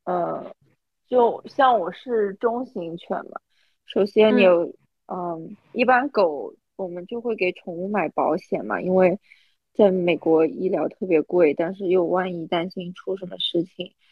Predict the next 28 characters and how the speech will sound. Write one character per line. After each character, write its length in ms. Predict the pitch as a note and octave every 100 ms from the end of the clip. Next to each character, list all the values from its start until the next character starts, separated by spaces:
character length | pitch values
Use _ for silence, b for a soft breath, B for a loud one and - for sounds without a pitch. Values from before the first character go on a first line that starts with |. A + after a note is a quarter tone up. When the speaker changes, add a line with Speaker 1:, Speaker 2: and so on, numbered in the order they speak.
| _ _ -
Speaker 1:
就 180 | C#4
单 300 | B3+ B3+ B3
靠 560 | C#4 - - C4 G#3 F#3+
保 260 | F#3 E3 G#3
险 240 | B3+ F3
来 160 | D3 D#3+
说， 500 | - F#3 E3+ D#3+ - -
狗 180 | - D#3+
狗 220 | D#3+ D#3+
的 80 | E3+
保 240 | E3 -
险 200 | - F3+
就 80 | F3+
会 140 | F3+
比 160 | F3 D#3+
猫 300 | D#3+ D3 F3 -
贵 140 | C#3+ F3
很 80 | - -
多。 200 | - - - _ _ _ _ -
猫， 300 | G3 G3 G3
Speaker 2:
嗯。 180 | B3 A#3+
Speaker 1:
猫 160 | G3+ G3+
猫 200 | G3+ G3+
的 80 | F#3+
保 360 | - - E3
险 340 | E3 - D#3+ D#3+
一 80 | E3
般 580 | - D#3+ D#3 D#3 D#3